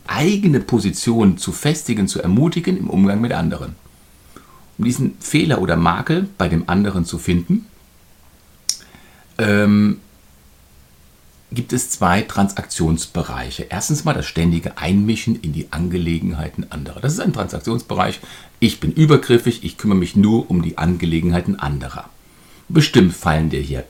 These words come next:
mehrere Menschen in deiner näheren Umgebung ein, die genau das auch in deinem Leben machen, dieses Übergriffige. Und diese krankhaft, der zweite Bereich, diese krankhafte Neugierde bis hin zur Spionage.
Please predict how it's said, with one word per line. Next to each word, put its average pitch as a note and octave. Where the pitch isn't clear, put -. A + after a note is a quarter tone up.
mehrere E2
Menschen D#2+
in -
deiner D#2
näheren E2
Umgebung A#2
ein, A2
die B2
genau D#2+
das -
auch E2+
in A#2+
deinem D2
Leben C#2
machen, C#2+
dieses F#2
Übergriffige. -
Und G#2+
diese G#2+
krankhaft, D#3+
der F2+
zweite G#2
Bereich, G#2+
diese G#2
krankhafte C3+
Neugierde A2
bis F2+
hin B2+
zur G#2
Spionage. G2+